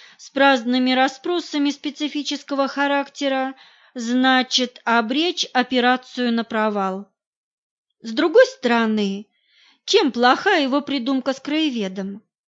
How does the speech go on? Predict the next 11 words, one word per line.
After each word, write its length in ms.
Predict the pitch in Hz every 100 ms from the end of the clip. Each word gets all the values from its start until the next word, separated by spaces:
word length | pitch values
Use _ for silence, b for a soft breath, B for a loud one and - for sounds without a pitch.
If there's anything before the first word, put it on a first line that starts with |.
| _ _ _ _ _
Как 260 | - 427 339
её 180 | 226 233
можно 420 | 254 254 240 233
опровергнуть? 960 | 240 302 302 247 202 202 202 - - _ _ _ _ _ _ _ _ _ _ _ b -
Замысел 720 | 220 320 359 302 - 269 254
должен 680 | 226 220 285 269 247 254 240
быть 220 | 339 339
воплощён 640 | 240 254 254 254 320 269
в 60 | 240
два 340 | 226 262 269
этапа. 640 | 277 - 190 190 196 196